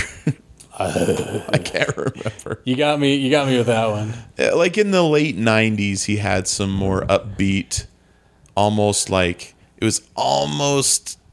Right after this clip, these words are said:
Speaker 1: like he was trying to be a little Motown-y.
Speaker 2: Maybe. I
Speaker 1: Beck,
Speaker 2: mean,
Speaker 1: Beck
Speaker 2: some of
Speaker 1: is,
Speaker 2: his, some of his
Speaker 1: say what
Speaker 2: songs,
Speaker 1: you
Speaker 2: like
Speaker 1: will about
Speaker 2: Peaches and
Speaker 1: Beck.
Speaker 2: Cream, are a little, little closer to that.
Speaker 1: He's very experimental.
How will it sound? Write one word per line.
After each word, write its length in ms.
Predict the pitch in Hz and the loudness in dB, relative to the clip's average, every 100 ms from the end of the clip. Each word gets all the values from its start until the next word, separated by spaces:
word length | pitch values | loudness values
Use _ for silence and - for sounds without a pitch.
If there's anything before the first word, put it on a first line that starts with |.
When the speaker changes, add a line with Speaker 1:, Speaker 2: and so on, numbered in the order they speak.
| - | -2
Speaker 1:
like 180 | 127 - | -2 0
he 140 | 127 | 0
was 220 | 117 110 | 2 0
trying 520 | - - 113 117 120 113 | -2 -2 0 2 2 0
to 60 | |
be 240 | 113 117 104 | 0 2 2
a 120 | 92 | 2
little 280 | 101 101 101 | 2 0 0
Motown-y. 880 | 101 101 110 123 120 123 131 135 - _ _ _ - _ _ _ _ _ _ _ _ _ _ _ _ _ _ 107 | 2 2 2 0 0 -2 -2 -4 -8 _ _ _ -20 _ _ _ _ _ _ _ _ _ _ _ _ _ _ -10
Speaker 2:
Maybe. 460 | 107 117 113 120 - | -6 -4 -4 -6 -10
I 40 | 117 | 2
Speaker 1:
Beck, 180 | 120 143 | 2 4
Speaker 2:
mean, 120 | 139 151 143 | 0 -4 0
Speaker 1:
Beck 160 | 208 | 2
Speaker 2:
some 140 | 254 339 | 2 2
of 60 | |
Speaker 1:
is, 80 | 359 285 233 160 | 2 0 -2 -2
Speaker 2:
his, 80 | |
some 140 | 247 311 | 0 2
of 60 | 381 | 0
his 80 | |
Speaker 1:
say 140 | - 277 | 2 2
what 160 | 311 285 | 2 2
Speaker 2:
songs, 60 | |
Speaker 1:
you 80 | 240 | 2
Speaker 2:
like 80 | 214 | 2
Speaker 1:
will 160 | 196 | 2
about 160 | 185 196 | 2 2
Speaker 2:
Peaches 140 | 190 139 | 2 0
and 100 | 147 | 0
Speaker 1:
Beck. 60 | |
Speaker 2:
Cream, 320 | - 202 226 | 0 0 2
are 80 | 214 | 2
a 80 | 165 | 2
little, 440 | 165 165 160 156 | 2 2 0 -2
little 220 | 165 143 139 | -4 -2 -2
closer 420 | 135 131 127 131 | 0 -2 0 -4
to 60 | |
that. 400 | 120 117 131 123 - - - - _ _ _ _ _ _ _ _ _ - | -2 -4 -4 -8 -16 -20 -20 -20 _ _ _ _ _ _ _ _ _ -14
Speaker 1:
He's 400 | - 170 170 127 | -2 2 2 2
very 380 | 131 156 175 165 | 2 2 4 2
experimental. 1000 | - - 113 113 107 98 98 - - | 0 0 2 2 2 0 -2 -6 -8